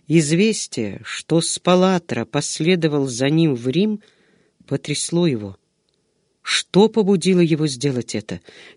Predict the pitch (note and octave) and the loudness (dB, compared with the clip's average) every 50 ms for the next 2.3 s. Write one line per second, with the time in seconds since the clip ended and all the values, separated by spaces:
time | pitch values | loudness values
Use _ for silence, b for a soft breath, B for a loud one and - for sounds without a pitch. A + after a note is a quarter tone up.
0 | B - - C3 C3+ C3+ C3 B2+ - - C3 B2+ B2+ B2+ A#2 - - C3 - C3+ | B 2 4 4 4 4 2 0 -2 -4 -2 0 0 0 -2 -2 -4 -4 -4 -4
1 | C3 C3 B2+ B2+ B2+ C3+ B2+ B2 B2 A#2+ - - - B2+ - - - - - C3 | -4 -4 -4 -4 -2 -2 0 0 0 -2 -2 -6 -12 -10 -10 -10 -8 -6 -4 -2
2 | B2 B2 A#2+ A2 G#2+ G#2 | 0 0 0 0 -2 -6